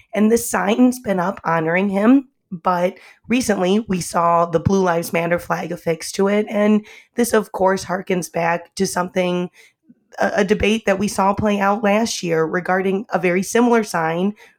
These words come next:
right down the road on I ninety for honoring a Cleveland police officer, David Fahey, who was also hit and killed by a car in the line of duty. Last year, his family went and hung a flag up, and, and odot asked them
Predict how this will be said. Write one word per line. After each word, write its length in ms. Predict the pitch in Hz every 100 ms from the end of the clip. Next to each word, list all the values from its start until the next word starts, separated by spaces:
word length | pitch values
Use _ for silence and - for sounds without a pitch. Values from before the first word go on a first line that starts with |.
| -
right 180 | 202 185
down 200 | 190 180
the 100 | 175
road 240 | 175 240 220
on 160 | 180
I 140 | 170 175
ninety 600 | 170 175 175 190 202 - - -
for 260 | - 214 247
honoring 480 | 196 208 196 202 196 190
a 80 |
Cleveland 380 | 170 - 214 202
police 360 | 185 208 226 -
officer, 400 | 165 - - 175
David 360 | 165 170 185
Fahey, 440 | - 240 226 165 185
who 100 | 180
was 180 | 175 170
also 400 | 240 254 175 170
hit 280 | - 165 -
and 160 | 165 156
killed 320 | - 151 151
by 80 | 147
a 100 | 156
car 460 | - 147 147 151 - - - -
in 100 | 190
the 80 | 185
line 340 | 170 160 170
of 160 | 165 156
duty. 500 | 233 247 226 - - - _ _
Last 400 | 220 240 277 -
year, 380 | 180 165 185 220 _ _ _
his 240 | - 226 226
family 640 | 185 165 165 180 196 -
went 200 | 175 180
and 220 | 196 185 180
hung 320 | - 175 175
a 60 |
flag 400 | 175 247 254 285
up, 300 | 160 160 - - -
and, 500 | 175 165 165 170 - -
and 340 | 185 180 180 -
odot 520 | - 285 233 170 170 170 -
asked 300 | 185 180 -
them 340 | 170 165 165